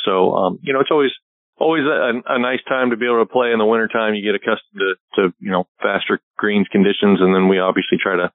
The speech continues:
you know, mim-, mimic that, uh, as we get into the season. So, but, uh, yeah, uh, definitely much more of a close to a twelve month, you know, type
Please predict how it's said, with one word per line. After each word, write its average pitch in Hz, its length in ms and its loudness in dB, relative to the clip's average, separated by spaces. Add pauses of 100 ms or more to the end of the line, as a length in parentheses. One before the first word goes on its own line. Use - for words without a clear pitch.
(220)
you 101 160 -2
know, 90 180 0 (140)
mim-, 104 240 2
mimic 107 360 2
that, 98 360 0
uh, 98 260 0
as 95 80 -2
we 98 140 0
get 98 140 0
into 95 160 2
the 85 160 0
season. 87 420 0
So, 90 240 2 (320)
but, 104 240 -2
uh, 101 140 0
yeah, 110 260 -2
uh, 95 380 -2 (540)
definitely 139 300 0
much 131 220 -2
more 127 160 2
of 117 80 0
a 104 160 2 (580)
close 165 160 2 (120)
to 151 120 0
a 135 100 -4
twelve 135 300 0
month, 131 240 -2 (160)
you 120 160 -4
know, 110 80 0
type 107 240 -2